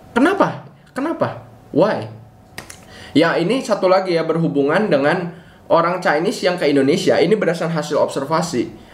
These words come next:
Mereka semua adalah perantau. Bahkan nenek moyang saya, bisa saya katakan, ini papah nyangkong saya ya. Empat, berarti kita bila bilang, apa ya? Apa, bapaknya kakek. Gua nggak tahu tuh namanya. Ya,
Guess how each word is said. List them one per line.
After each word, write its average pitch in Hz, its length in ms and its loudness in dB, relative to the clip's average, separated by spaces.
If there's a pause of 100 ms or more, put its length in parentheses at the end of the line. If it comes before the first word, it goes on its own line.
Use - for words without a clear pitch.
Mereka 208 320 2
semua 233 240 0
adalah 208 240 0
perantau. 135 800 -2
Bahkan 175 480 -2
nenek 147 240 -2
moyang 135 320 0
saya, 175 400 2
bisa 123 240 -2
saya 117 320 2
katakan, 143 560 -2
ini 151 480 2
papah 170 400 0
nyangkong 165 400 2
saya 160 400 2
ya. 123 160 0
Empat, 139 480 -6
berarti 120 560 2
kita 135 240 0
bila 123 320 2
bilang, 127 560 0 (400)
apa 190 320 0
ya? 160 400 0
Apa, - 400 -6
bapaknya 135 480 0
kakek. 143 560 -2 (160)
Gua 160 160 0
nggak 170 160 2
tahu 131 320 2
tuh - 20 -2
namanya. 107 380 -2 (480)
Ya, 151 160 4